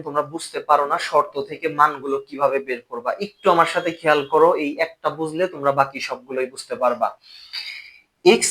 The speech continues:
belongs to N, তার মানে এক্স এর মানগুলা হবে এন, মানে natural number of set, স্বাভাবিক সংখ্যার সেট। স্বাভাবিক সংখ্যা কোনগুলা? জিরো, ওয়ান, টু, সরি,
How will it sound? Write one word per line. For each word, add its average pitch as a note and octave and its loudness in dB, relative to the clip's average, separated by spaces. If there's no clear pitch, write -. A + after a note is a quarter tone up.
belongs F3+ 4
to F3+ 0
N, C3 -6
তার D#3+ 8
মানে A3 6
এক্স - -2
এর B3+ 4
মানগুলা E3+ 6
হবে B2+ 2
এন, C#3+ 0
মানে C#3 2
natural G3 4
number C#3+ 2
of C#3 0
set, A#2+ -10
স্বাভাবিক F3+ 2
সংখ্যার C3+ -2
সেট। - -12
স্বাভাবিক F#3+ 6
সংখ্যা F#3+ 2
কোনগুলা? D#3+ 6
জিরো, D#3+ 6
ওয়ান, D3+ 6
টু, D3+ -2
সরি, C3 0